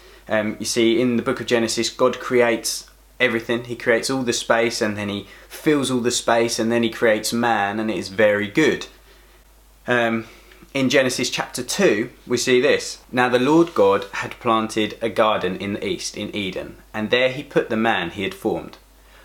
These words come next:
The Lord God made all kinds of trees grow out of the ground, trees that were pleasing to the eye and good for food. In the middle of the garden were the tree of life and the tree of knowledge of good and evil. And the Lord God commanded the man, 'You are free to eat from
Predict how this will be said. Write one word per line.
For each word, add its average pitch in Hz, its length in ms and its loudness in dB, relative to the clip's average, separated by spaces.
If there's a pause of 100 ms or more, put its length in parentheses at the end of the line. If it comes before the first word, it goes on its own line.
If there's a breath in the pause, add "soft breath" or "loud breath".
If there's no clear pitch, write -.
(100)
The 117 100 2
Lord 139 280 2
God 113 200 4
made 110 200 0
all 131 140 0
kinds 123 340 0
of 113 100 -8
trees 120 400 0
grow 90 260 2
out 101 200 0
of - 80 -10
the 113 60 -6
ground, 80 500 -6
trees 123 340 0
that - 120 -2
were 104 60 -2
pleasing 123 500 -2
to 123 120 -4
the 120 120 0
eye 95 240 2
and 95 140 -6
good 92 160 -4
for - 120 -8
food. 95 420 -2 (480 loud breath)
In 117 140 0
the 113 80 2
middle 131 240 2
of 147 120 0
the 139 60 -6
garden 117 500 0
were 101 120 0
the 98 80 -4
tree 107 240 -2
of 95 100 -2
life 110 340 0
and 107 120 -4
the 101 60 -6
tree - 180 -6
of 95 100 -6
knowledge 117 440 0
of 98 180 -8
good 110 280 2
and 113 220 -6
evil. 90 480 -8 (380)
And 113 160 0
the 110 60 2
Lord 131 300 0
God 120 220 2
commanded 113 460 0
the 85 60 -8
man, 87 360 -4 (400 loud breath)
'You 127 140 4
are 127 80 4
free 147 360 0
to - 200 -2
eat 98 180 -2
from 104 220 -6